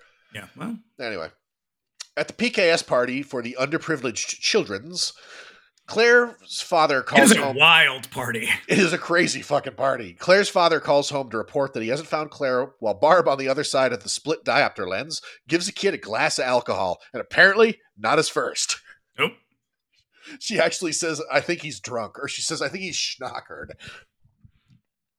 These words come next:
Speaker 1: And meanwhile, Barb's boyfriend is playing Santa Claus, and he is the most Jewish Santa Claus I've ever seen.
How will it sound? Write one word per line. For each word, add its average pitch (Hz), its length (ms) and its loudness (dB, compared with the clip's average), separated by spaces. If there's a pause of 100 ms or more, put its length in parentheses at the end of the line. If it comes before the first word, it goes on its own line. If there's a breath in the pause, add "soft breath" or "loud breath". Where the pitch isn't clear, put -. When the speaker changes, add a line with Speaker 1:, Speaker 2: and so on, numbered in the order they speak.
(440)
Speaker 1:
And 165 200 2
meanwhile, 160 420 8
Barb's 151 380 6
boyfriend 143 640 -2
is 139 160 -6
playing 143 280 -2
Santa 139 260 4
Claus, 127 260 -2
and 127 80 -6
he 180 160 4
is 160 160 4
the 151 140 -2
most 139 240 -4
Jewish 175 580 2
Santa 180 240 6
Claus 165 340 6
I've 107 220 -8
ever 117 240 -10
seen. - 240 -10